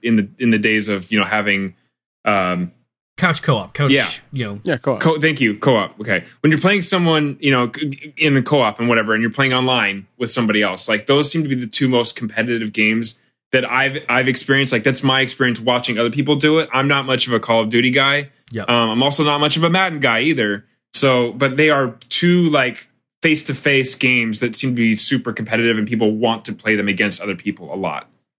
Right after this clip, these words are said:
Speaker 1: So I don't know if that has to do with it, but what do you think is the reason for that?
Speaker 2: Yeah, the competitiveness is, is an interesting question. I'm sure it has something to do with it. I think, uh, marketing as well.
Speaker 3: Yeah.
Speaker 2: Uh, the other interesting thing is these are two long-running franchises that the big complaint from people within them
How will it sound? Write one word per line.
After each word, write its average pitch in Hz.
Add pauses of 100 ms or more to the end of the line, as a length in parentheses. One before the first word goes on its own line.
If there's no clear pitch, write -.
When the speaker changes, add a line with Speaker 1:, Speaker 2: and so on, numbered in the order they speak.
(120)
Speaker 1:
So 110
I 127
don't 143
know 139
if 117
that 131
has 160
to -
do 196
with 196
it, 196
but 127
what 143
do 175
you 165
think 139
is 123
the 117
reason 120
for 82
that? 78 (720)
Speaker 2:
Yeah, 247
the 214
competitiveness 175
is, 135
is 147
an 143
interesting 147
question. 117
I'm 104
sure 151
it 127
has 139
something 123
to 104
do 98
with 101
it. 104
I 104
think, 131
uh, 104
marketing 131
as 110
well. 101 (260)
Speaker 3:
Yeah. 120 (140)
Speaker 2:
Uh, 123
the 156
other 208
interesting 139
thing 143
is 113
these 180
are 175
two 139 (680)
long-running 139
franchises 92
that 127
the 120
big 151
complaint 127
from 120
people 123
within 107
them 143